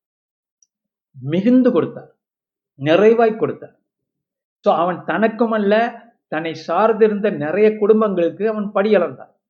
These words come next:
அதான் அவருடைய மீனிங், ஐசக். அப்ப மோசம் போகாதிருங்கள்.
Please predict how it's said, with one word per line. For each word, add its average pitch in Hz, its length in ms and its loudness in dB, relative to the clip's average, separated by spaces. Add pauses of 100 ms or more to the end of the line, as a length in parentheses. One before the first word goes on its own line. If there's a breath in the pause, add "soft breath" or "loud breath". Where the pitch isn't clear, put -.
(960)
அதான் 208 160 -2
அவருடைய 165 300 0
மீனிங், 185 400 -4 (1300)
ஐசக். 180 440 -2 (1400)
அப்ப 147 240 0 (920)
மோசம் 269 460 4
போகாதிருங்கள். 175 800 2